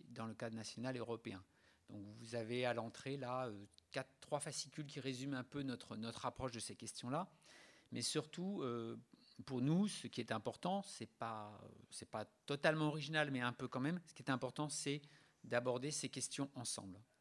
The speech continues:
En disant, on peut pas aborder la question climatique sans la question sociale.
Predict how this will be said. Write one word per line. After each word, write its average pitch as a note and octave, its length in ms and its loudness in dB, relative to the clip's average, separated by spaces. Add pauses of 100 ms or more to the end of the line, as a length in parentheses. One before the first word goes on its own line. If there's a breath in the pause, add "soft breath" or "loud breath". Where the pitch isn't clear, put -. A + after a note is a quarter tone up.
(360 soft breath)
En - 40 -12
disant, B2 200 -2
on A#2+ 60 -4
peut B2+ 160 -2
pas D#3+ 200 4
aborder B2+ 300 0
la A2+ 100 -4
question - 300 -8
climatique A#2 640 -8 (140)
sans - 200 -4
la A2+ 100 -4
question - 280 -8
sociale. G#2 540 -8